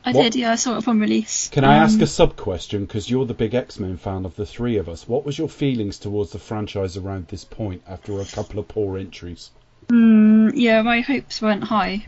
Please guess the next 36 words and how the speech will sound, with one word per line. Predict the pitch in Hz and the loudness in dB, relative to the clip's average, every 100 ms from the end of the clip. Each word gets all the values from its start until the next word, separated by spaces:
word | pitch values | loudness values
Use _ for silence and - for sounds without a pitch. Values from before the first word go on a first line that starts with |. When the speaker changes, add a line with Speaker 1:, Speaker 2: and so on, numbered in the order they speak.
| - | -8
Speaker 1:
really, | 190 | -8
to | 190 202 | -6 -2
be | 208 | -2
honest. | 180 196 - - | 0 -4 -6 -10
But | - - | -8 -4
I | 208 | -4
think | 202 240 226 | -2 -2 -2
I | |
went | 208 196 | -4 -4
and | 214 | -2
saw | 208 | -2
this | 208 208 | -4 -4
one | 196 196 | -2 0
just | 214 - | 0 0
on | |
the | 208 | 0
strength | 208 208 220 | 0 -2 -2
of | |
the | 214 | -4
cast | 220 220 220 | -2 -2 -2
alone, | 226 240 269 247 | -2 2 4 4
just | 226 | 0
go-, | - - | -4 -2
going | 208 202 | 0 0
on | |
the, | 196 196 | -2 -2
on | 196 | -2
their | 196 | -2
previous | 208 208 190 - | 0 0 -2 0
work, | 190 | -2
especially | 208 214 220 | 0 0 2
Michael | 202 214 | 2 0
Fassbender | 208 208 190 190 190 | -6 -4 -4 -2 -2
as | 202 | -2
well. | 196 214 - - - - - - - | -2 -4 -8 -16 -18 -18 -18 -8 -2
Um, | 196 196 190 196 | 0 0 0 -2